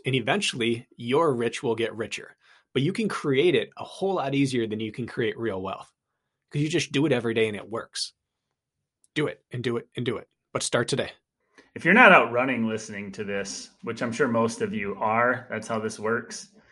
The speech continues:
Speaker 2: If you, like, happen to be sitting on the couch listening to this, like, I'm hoping at this point, like, your running clothes are on and you're ready to head out the door because that's kind of the goal with this one. Or if you're struggling with motivation, like, pin this one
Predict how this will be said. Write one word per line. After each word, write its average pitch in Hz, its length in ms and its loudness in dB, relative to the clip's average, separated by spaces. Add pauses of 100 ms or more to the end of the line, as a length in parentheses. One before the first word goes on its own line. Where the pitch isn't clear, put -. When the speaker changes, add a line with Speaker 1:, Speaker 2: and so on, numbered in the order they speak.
(240)
Speaker 2:
If 131 80 -4
you, 220 140 6
like, 147 180 10
happen 143 380 4
to 151 80 -2
be 151 120 -2
sitting 151 360 0
on 151 100 0
the 151 80 -2
couch 151 380 0
listening 147 400 -2
to 147 120 0
this, 151 400 2 (680)
like, 131 340 -2 (100)
I'm 156 140 4
hoping 190 300 8
at 127 80 0
this 127 180 -2
point, 131 280 -2
like, 120 180 -2
your 117 80 0
running 123 220 0
clothes 120 260 0
are 113 100 0
on 113 420 -2 (440)
and 120 280 2
you're 123 220 0
ready 127 280 2
to 117 100 0
head 123 120 2
out 110 160 0
the 113 80 -10
door 104 360 -4
because 123 280 -6
that's 156 220 2
kind 143 180 2
of 110 60 -2
the 113 60 -2
goal 107 500 -4 (300)
with 120 160 -4
this 113 200 0
one. 117 260 -2
Or 156 180 2
if 180 160 2
you're 180 100 2
struggling 165 380 0
with 139 100 2
motivation, 135 680 0
like, 120 240 -2 (460)
pin 190 220 6
this 180 200 2
one 156 380 4